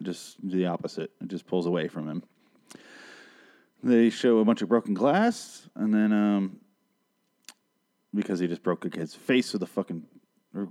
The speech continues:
you know, well, well, broke the face with the door and broke the door with the face, I guess. They both broke. So, um, anyway, the, all this glass is broken because, um, these, the, the guys on the outside try to get in, including Madison and all them. They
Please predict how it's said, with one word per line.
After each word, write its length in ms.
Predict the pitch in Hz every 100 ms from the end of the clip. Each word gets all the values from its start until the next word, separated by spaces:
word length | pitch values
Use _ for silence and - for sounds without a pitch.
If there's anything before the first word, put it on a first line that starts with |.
| - _ -
you 100 | 120
know, 180 | 90 90
well, 200 | 170 160 131
well, 160 | 202
broke 240 | - 156 151
the 60 |
face 220 | 147 143 127
with 100 | 123
the 40 |
door 80 | 165
and 80 | 143
broke 160 | 151
the 60 | 117
door 80 | 151
with 80 | 147
the 80 | 147
face, 180 | 92 -
I 40 |
guess. 180 | 90 90
They 80 | 98
both 180 | 120 -
broke. 240 | 90 - _ - - -
So, 320 | 180 170 156
um, 320 | 139 131 113 - -
anyway, 240 | 147 139 117
the, 160 | 104
all 140 | 110 127
this 100 | 101
glass 320 | 117 110 110
is 80 | 104
broken 380 | 113 107 113 104
because, 380 | 95 107 95 95
um, 360 | 92 87 87 _ -
these, 380 | 98 87 - -
the, 160 | 92
the 180 | 90 95
guys 220 | 98 98
on 60 | 95
the 80 | 95
outside 280 | 92 107 92
try 100 | 92
to 80 |
get 140 | 90 90
in, 120 | 90 87
including 300 | 82 90 87
Madison 400 | 87 85 92 90
and 80 | 87
all 140 | 90
them. 240 | 90 90 - _ _ -
They 340 | 92 90 90